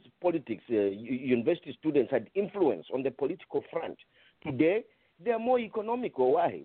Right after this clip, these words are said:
Because hunger pains. Hunger pains. You can't sit in your room and study if you, if you haven't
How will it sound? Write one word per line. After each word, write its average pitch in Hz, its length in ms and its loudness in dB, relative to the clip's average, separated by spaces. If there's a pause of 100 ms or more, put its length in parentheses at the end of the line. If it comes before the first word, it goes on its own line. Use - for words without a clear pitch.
Because 180 260 -2
hunger 220 360 0
pains. 151 480 -6 (160)
Hunger 220 460 0 (260)
pains. 143 480 -2 (720)
You 147 140 2
can't - 280 0 (120)
sit 214 160 -4
in 165 120 0
your 135 160 6
room 170 220 4
and 120 220 0
study 127 580 -2
if 117 140 -10
you, 120 240 -4
if 120 100 -12
you 165 80 -2
haven't 165 280 -4